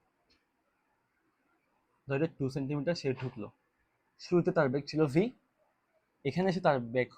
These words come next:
কত হয়েছে? ভি minus ভি by টু, অর্থাৎ ভি by টু এটা।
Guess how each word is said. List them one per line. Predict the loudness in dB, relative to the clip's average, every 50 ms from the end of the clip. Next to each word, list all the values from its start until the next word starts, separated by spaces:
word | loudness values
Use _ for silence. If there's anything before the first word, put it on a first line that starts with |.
| _ _ _
কত | -8 -6 -4
হয়েছে? | -2 -2 -2 -2 -2 -4 -6 -6 _ _ _ _ _ _ _ _ _ _ -16 -8 0
ভি | 2 2 4 4 2 0 0 0
minus | 2 2 2 0 0 -2 -4 -6 -6 -4
ভি | -2 -4 -2 0
by | -2 -2 -2 -4 _
টু, | -4 -2 -2 -4 -6 _ _ _ -4 -4
অর্থাৎ | -4 -6 _ -8 -8 -8 -8 _ _ _ _ _ _ _ _ _ _ _ _ -14 -6
ভি | -4 -2 -2 -2 -4 -6 _ _ _ _ _ _ -4 -4
by | -2 -2 -4 -8 -12 _ _ _ _ _
টু | -6 -6 -6 -8 _ _ _ _ _ _
এটা। | -8 -6 -6 -6